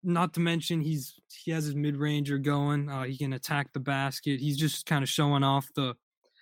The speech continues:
the whole, the whole repertoire, and he's really developing into one of the,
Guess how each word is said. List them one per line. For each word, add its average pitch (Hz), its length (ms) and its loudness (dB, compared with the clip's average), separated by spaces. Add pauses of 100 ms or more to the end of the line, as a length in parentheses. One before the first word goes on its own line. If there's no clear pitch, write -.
(420)
the 131 80 -2
whole, 147 420 6 (220)
the 131 60 -4
whole 151 200 4
repertoire, 135 760 -2
and 120 300 -8 (520)
he's 143 160 0
really 156 400 8 (180)
developing 147 600 2
into 131 520 -2 (280)
one 151 180 6
of 147 80 6
the, 135 140 2